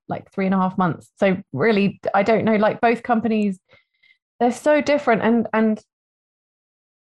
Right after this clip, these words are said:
I think the tone is, um,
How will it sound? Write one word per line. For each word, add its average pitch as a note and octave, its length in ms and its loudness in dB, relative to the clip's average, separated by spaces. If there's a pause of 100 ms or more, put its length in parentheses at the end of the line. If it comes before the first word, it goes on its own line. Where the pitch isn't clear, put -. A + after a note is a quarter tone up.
(120)
I B3+ 100 0
think A#3 260 -2
the A3+ 80 0
tone A#3+ 680 0 (100)
is, G3 260 -2 (440)
um, F#3+ 560 2